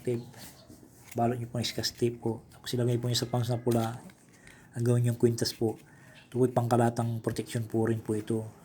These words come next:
ah, korona po ng Infinito Diyos. Twenty-four pangalan ng korona ng Infinito Diyos po ito.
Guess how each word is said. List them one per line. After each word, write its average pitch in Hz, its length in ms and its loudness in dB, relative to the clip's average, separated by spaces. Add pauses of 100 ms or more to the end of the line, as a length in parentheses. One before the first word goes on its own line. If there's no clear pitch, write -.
ah, 110 320 -6
korona 117 400 2
po 120 160 2
ng 113 160 0
Infinito 113 400 -4
Diyos. 107 400 -4 (960)
Twenty-four 127 480 4
pangalan 123 320 4
ng 120 240 -4
korona 123 320 2
ng 120 80 -2
Infinito 117 400 -6
Diyos 113 160 -4
po 113 160 -6
ito. 110 160 -8